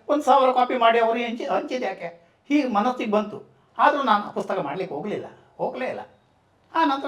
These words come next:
ನನ್ನ ಅಷ್ಟಕ್ಕೆ ನಾನಿದ್ದೆ. ನಾನು ಹೇಳಿದ ಪ್ರಕಾರ ಹೋಟ್ಲಲ್ಲಿ ಕೆಲಸ ಮಾಡುವಾಗ ಯಾರಿಗಾದ್ರೂ ಹುಷಾರಿಲ್ಲ ಅಂತ ಹೇಳಿರ್ತಾರೆ, ಹೋಟ್ಲಲ್ಲಿ ಇರುವಾಗಲೇ ಹುಷಾರಿಲ್ಲ ಅಂದರೆ ನಮ್ಮವ್ರು ಅಂತ ಹೇಳಿದರೆ ಅಲ್ಲಿ ಹೋಗಿ ಅವ್ರ ಹತ್ರ ಮಾತಾಡಿ ಅವ್ರಿಗೇನಾದ್ರೂ ಕೊಟ್ಟು ಬರುವಂಥ ಒಂದು ಜಾಯಮಾನ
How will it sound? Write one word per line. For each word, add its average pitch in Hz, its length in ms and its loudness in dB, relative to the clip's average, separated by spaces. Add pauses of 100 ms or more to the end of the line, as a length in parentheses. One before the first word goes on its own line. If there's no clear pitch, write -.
ನನ್ನ 240 200 -2
ಅಷ್ಟಕ್ಕೆ 233 420 -4
ನಾನಿದ್ದೆ. 175 440 -4 (340)
ನಾನು 247 440 -4 (280)
ಹೇಳಿದ 214 280 2
ಪ್ರಕಾರ 185 380 2
ಹೋಟ್ಲಲ್ಲಿ 180 440 0
ಕೆಲಸ 165 200 -4
ಮಾಡುವಾಗ 156 420 -2 (480)
ಯಾರಿಗಾದ್ರೂ 170 520 0
ಹುಷಾರಿಲ್ಲ 202 520 4
ಅಂತ 165 180 0
ಹೇಳಿರ್ತಾರೆ, 151 400 -8 (920)
ಹೋಟ್ಲಲ್ಲಿ 233 400 2
ಇರುವಾಗಲೇ 156 560 0 (120)
ಹುಷಾರಿಲ್ಲ 226 440 2
ಅಂದರೆ 156 400 -2 (100)
ನಮ್ಮವ್ರು 233 420 6
ಅಂತ 185 120 0
ಹೇಳಿದರೆ 165 280 2
ಅಲ್ಲಿ 180 180 -2
ಹೋಗಿ 185 460 -2 (320)
ಅವ್ರ 185 120 0
ಹತ್ರ 185 160 -4
ಮಾತಾಡಿ 196 520 -2 (380)
ಅವ್ರಿಗೇನಾದ್ರೂ 208 640 2
ಕೊಟ್ಟು 196 320 -6
ಬರುವಂಥ 185 400 0
ಒಂದು 226 240 2
ಜಾಯಮಾನ 156 440 -4